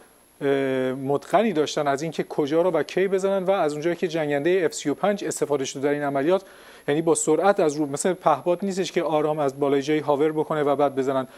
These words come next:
با سرعت از جای جلوت می‌شن و آنقدر مطمئن بودن از محل و ساعت این ملاقات که تونستن از چنین ابزاری استفاده کنن. پس به جز یعنی ضربهٔ نظامی، یک ضربهٔ جدی امنیتی و اطلاعاتی هم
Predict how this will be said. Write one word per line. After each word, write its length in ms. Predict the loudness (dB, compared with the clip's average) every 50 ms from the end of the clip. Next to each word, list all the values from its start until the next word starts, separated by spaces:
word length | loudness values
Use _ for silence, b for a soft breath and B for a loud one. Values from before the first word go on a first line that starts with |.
| B B B B
با 120 | 2 2 2
سرعت 320 | 4 2 2 2 2 2
از 140 | 2 0 0
جای 100 | 0 -2
جلوت 220 | 0 0 0 0
می‌شن 220 | 0 -2 -4 -2 -2
و 60 | 0
آنقدر 420 | 0 0 0 2 2 0 2 2
مطمئن 340 | 0 -2 -2 0 -2 0 0
بودن 160 | 0 0 0
از 180 | 0 0 0 -2
محل 320 | 0 0 2 2 2 2 2
و 100 | 0 0
ساعت 640 | 0 0 -2 0 0 2 2 0 0 0 -2 -2 -2 -4 B B B B
این 140 | B -2 0
ملاقات 460 | 2 2 4 4 4 2 2 0 0
که 160 | 0 -2 -2
تونستن 480 | -2 -2 -6 -6 -4 -2 -2 -2 -2 -2
از 200 | -4 -4 -4 -4
چنین 300 | -4 -6 -4 -4 -4 -6 -6
ابزاری 460 | -8 -6 -2 0 0 0 0 -2 -6 B B B B B B B
استفاده 440 | -4 -2 -2 -2 -2 -2 0 0 0
کنن. 320 | -2 -2 -2 -4 -4 -6 -8 B B B B B B -2
پس 320 | 0 0 0 -2 -4 -10 -10 -10 -8 -6 -4 -4 -4 0
به 100 | 0 0
جز 200 | 2 2 0 0
یعنی 180 | 0 -2 -2 -2
ضربهٔ 400 | 0 2 2 2 2 2 0 0
نظامی، 420 | 0 0 0 0 0 0 0 -2
یک 120 | -2 -2 0
ضربهٔ 340 | 0 -2 0 0 0 -2 -2
جدی 300 | -2 -4 -2 -2 -2 -2
امنیتی 340 | -2 -2 -2 -2 -2 -2
و 40 | -2
اطلاعاتی 480 | -2 -2 -2 -2 -2 -2 -2 -4 -4 -4
هم 200 | -4 -4 -4